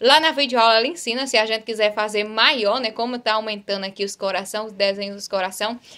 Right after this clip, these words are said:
ela passaria a quantidade certinho pra gente não errar. Ele é, pessoal, trabalhado com ponto alto, ponto baixo e vai formando aqui esses relevinhos pra formar o coração.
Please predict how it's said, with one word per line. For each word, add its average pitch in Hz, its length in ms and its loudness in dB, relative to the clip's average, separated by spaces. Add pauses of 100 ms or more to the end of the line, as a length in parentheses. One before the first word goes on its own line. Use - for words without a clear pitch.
(120)
ela 247 220 4
passaria 233 420 4
a 214 60 -2
quantidade 208 500 0
certinho 247 400 0
pra 233 180 -4
gente 233 280 -6
não 240 180 -2
errar. 214 460 -2 (920)
Ele 277 300 4
é, 254 140 6
pessoal, 226 340 2
trabalhado 220 600 2
com 220 200 -6
ponto 208 400 -6
alto, 226 360 4
ponto 269 340 -2
baixo 226 380 2
e 294 40 -4
vai 262 180 4
formando 269 420 -2
aqui 247 360 -6 (360)
esses 247 360 4
relevinhos 233 600 4
pra 226 160 -2
formar 233 340 0
o 226 60 0
coração. 220 680 -2